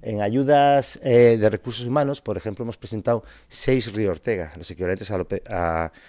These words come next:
a López Albo. Está muy bien, porque esto lo financia a mitad el minis-, eh, Carlos tercero. El problema es que sol-, del seis solo hemos conseguido uno de financiación. Encima ese uno, como han sido otras instituciones más hábiles que nosotros,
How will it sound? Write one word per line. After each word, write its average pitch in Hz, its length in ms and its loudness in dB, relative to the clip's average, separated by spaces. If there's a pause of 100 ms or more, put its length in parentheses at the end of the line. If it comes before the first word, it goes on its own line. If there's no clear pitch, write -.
(380)
a 85 920 -2 (180)
López 90 300 -4
Albo. 87 240 -4 (180)
Está 87 220 -2
muy 87 140 -2
bien, 98 200 -2
porque 82 160 -12
esto - 140 -10
lo 104 80 0
financia 104 420 -4
a - 20 -2
mitad 92 360 -4
el 90 260 -2
minis-, 85 340 -8
eh, 87 300 -2 (320)
Carlos 95 240 -2
tercero. 82 400 -8 (260)
El - 40 -20
problema 98 200 -4
es 92 60 -8
que - 80 -12
sol-, 104 240 -4
del 87 140 -2
seis 113 240 -2
solo 107 180 -2
hemos 101 140 -6
conseguido 85 420 -6
uno 80 160 -8
de 76 80 -14
financiación. 76 500 -14 (640)
Encima 107 320 -2
ese 107 220 -2
uno, 147 280 -4 (360)
como 92 220 0
han 101 60 0
sido 107 200 0
otras 104 200 0
instituciones 104 520 -2
más 95 180 -2
hábiles 101 280 2
que 110 100 0
nosotros, 127 420 0